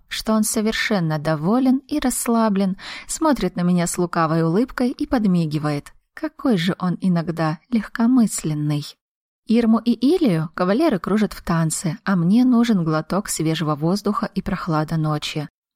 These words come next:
Пробираюсь сквозь пышные платья леди в поисках выхода и нахожу укромное местечко на софе. Уютный балкончик королевского дворца. Здесь тихо и спокойно.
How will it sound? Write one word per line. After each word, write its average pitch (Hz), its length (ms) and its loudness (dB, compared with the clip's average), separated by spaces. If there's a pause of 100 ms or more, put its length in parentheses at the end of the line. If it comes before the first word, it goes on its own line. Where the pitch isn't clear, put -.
(160)
Пробираюсь 262 640 0
сквозь - 300 -4
пышные 175 360 -4
платья 165 440 -2
леди 202 280 0
в - 80 -12
поисках - 460 -4
выхода 202 460 0 (100)
и 190 80 0
нахожу 185 420 0
укромное 240 600 0
местечко 202 560 -2
на 180 120 0
софе. - 640 -4 (400)
Уютный 170 420 0
балкончик 170 800 -2 (100)
королевского 156 720 -4
дворца. 180 680 -4 (460)
Здесь 196 420 0
тихо 240 440 -2 (100)
и 214 80 -4
спокойно. 156 680 -4